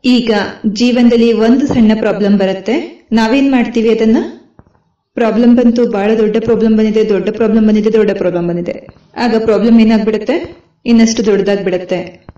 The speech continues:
ಯಾಕೆಂದ್ರೆ equation ಏನಾಗಿದೆ? ಏನ್ ಯೋಚಿಸ್ತೀರಾ ಅದೇ ಆಗ್ತೀರಾ. ನಾವೇನ್ ಮಾಡ್ತಿದೀವಿ, ಏನ್ ನಡೀತಾ ಇದೆ ಅದನ್ನೇ ವಿಚಾರ ಮಾಡ್ತಿದೀವಿ. ಏನ್ ನಡೀತಾ ಇದೆ ಅದನ್ನೇ ವಿಚಾರ ಮಾಡಿದೀವಿ ಅಂದ್ರೆ ಏನ್ ಆಗ್ತಾ ಇದೆ ಅದು ನಮ್ ವಿಚಾರದಿಂದ ಇನ್ನಷ್ಟು ಏನಾಗ್ಬಿಡುತ್ತೆ?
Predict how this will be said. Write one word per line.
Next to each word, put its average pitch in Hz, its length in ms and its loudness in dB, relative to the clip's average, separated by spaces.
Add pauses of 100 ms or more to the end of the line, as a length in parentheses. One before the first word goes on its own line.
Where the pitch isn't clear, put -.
(380)
ಯಾಕೆಂದ್ರೆ 254 380 2
equation 240 480 0
ಏನಾಗಿದೆ? 233 540 0 (360)
ಏನ್ 247 240 2
ಯೋಚಿಸ್ತೀರಾ 254 600 0
ಅದೇ 233 180 0
ಆಗ್ತೀರಾ. 202 840 -4
ನಾವೇನ್ 233 440 2
ಮಾಡ್ತಿದೀವಿ, 254 460 0
ಏನ್ 240 320 2
ನಡೀತಾ 233 360 0
ಇದೆ 247 160 0
ಅದನ್ನೇ 233 320 2
ವಿಚಾರ 233 340 0
ಮಾಡ್ತಿದೀವಿ. 196 800 -2 (320)
ಏನ್ 262 280 2
ನಡೀತಾ 240 400 0
ಇದೆ 240 180 0
ಅದನ್ನೇ 233 500 0
ವಿಚಾರ 240 380 -2
ಮಾಡಿದೀವಿ 202 380 -2
ಅಂದ್ರೆ 190 500 -4 (200)
ಏನ್ 262 240 0
ಆಗ್ತಾ 226 340 -4
ಇದೆ 254 220 0
ಅದು 247 300 0
ನಮ್ 226 200 2
ವಿಚಾರದಿಂದ 233 480 0
ಇನ್ನಷ್ಟು 233 400 0
ಏನಾಗ್ಬಿಡುತ್ತೆ? 226 720 -2